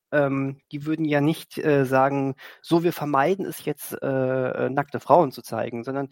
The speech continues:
man wird sie vielleicht anders einfangen, aber sie wären da. Aber dass, ähm, der, der Gro-, dass hier wirklich zum Großteil vermieden wird,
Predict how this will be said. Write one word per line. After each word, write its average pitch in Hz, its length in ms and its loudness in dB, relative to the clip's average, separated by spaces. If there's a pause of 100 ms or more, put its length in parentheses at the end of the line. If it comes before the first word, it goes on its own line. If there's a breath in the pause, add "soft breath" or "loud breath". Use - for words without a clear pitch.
(300 loud breath)
man 131 160 0
wird 147 100 -8
sie - 100 -18
vielleicht 143 340 -6
anders - 260 -4
einfangen, 151 460 0
aber 123 140 -6
sie 127 180 -14
wären 123 280 -4
da. 147 220 2 (520 soft breath)
Aber 143 220 2
dass, 139 320 -4
ähm, 135 280 -2 (500 soft breath)
der, 110 80 -2
der 127 160 0
Gro-, - 300 -6
dass - 340 -6
hier 143 160 -4
wirklich 143 300 -8
zum - 160 -4
Großteil 135 460 -2
vermieden 135 560 -2
wird, - 440 -6